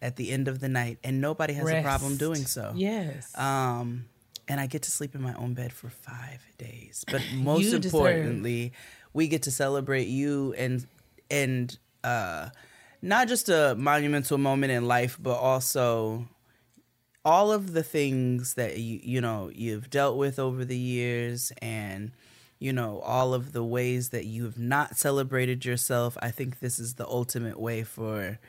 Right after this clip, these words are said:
Speaker 1: for us to come and not only celebrate you, but I'm really proud of you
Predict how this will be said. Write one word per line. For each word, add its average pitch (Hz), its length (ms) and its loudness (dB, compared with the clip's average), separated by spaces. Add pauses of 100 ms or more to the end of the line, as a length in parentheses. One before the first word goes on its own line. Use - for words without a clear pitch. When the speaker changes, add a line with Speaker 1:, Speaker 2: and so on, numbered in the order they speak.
(520)
Speaker 1:
for - 240 0
us 131 280 0
to 123 80 -2
come 123 280 0
and 113 140 -2
not 131 180 2
only 135 160 0
celebrate 127 520 0
you, 131 80 -4
but 123 120 -4
I'm 113 140 -4
really 120 220 0
proud 120 320 0
of 117 120 -4
you 117 400 -2